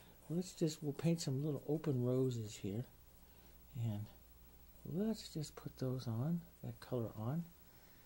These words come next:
And, you know, we can always add a couple of different colors to this. So, uh, let's, this will be more of a bud here we'll do. And we'll do one here that crosses this a little bit and turns sideways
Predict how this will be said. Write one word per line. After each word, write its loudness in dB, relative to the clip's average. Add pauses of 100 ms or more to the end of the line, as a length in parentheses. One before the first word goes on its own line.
(380)
And, 2 (180)
you 2
know, 4
we 4
can 2
always 8
add 8
a 0
couple 0
of 2
different 0
colors 2
to -4
this. -2
So, 2 (480)
uh, 0 (160)
let's, -4 (220)
this 0
will 0
be 4
more 4
of 0
a -4 (160)
bud 4
here 2 (120)
we'll 0
do. 6 (800)
And -2 (320)
we'll -6
do 2
one 2
here 0 (580)
that -10
crosses 0
this -2
a -4
little -2
bit 2
and -10
turns 0
sideways 2